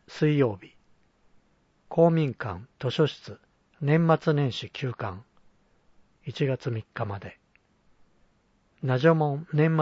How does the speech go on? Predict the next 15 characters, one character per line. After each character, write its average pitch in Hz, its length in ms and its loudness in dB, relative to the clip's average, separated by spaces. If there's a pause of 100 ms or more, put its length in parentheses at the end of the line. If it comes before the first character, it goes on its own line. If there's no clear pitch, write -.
末 160 120 -2
年 139 200 0
始 - 180 -10
休 - 240 -10
館。 104 280 -10 (760)
一 135 240 -6
月 127 260 -4
四 107 180 -10
日 120 120 -6
ま 101 140 -6
で。 87 160 -16 (1700)
二 170 140 4
十 120 260 -4
九 - 140 -2
日 113 320 -6